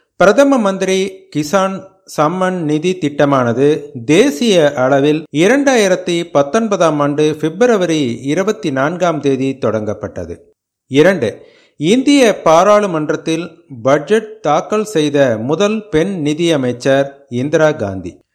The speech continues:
மூன்று, தமிழ்நாடு ஆவின் நிறுவனம் வீடுகளுக்கு பால் பொருட்கள் டெலிவரி செய்யும் திட்டத்திற்காக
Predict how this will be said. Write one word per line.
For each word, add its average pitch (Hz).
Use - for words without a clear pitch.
மூன்று, 160
தமிழ்நாடு 208
ஆவின் 196
நிறுவனம் 165
வீடுகளுக்கு 165
பால் 190
பொருட்கள் 170
டெலிவரி 180
செய்யும் 143
திட்டத்திற்காக 143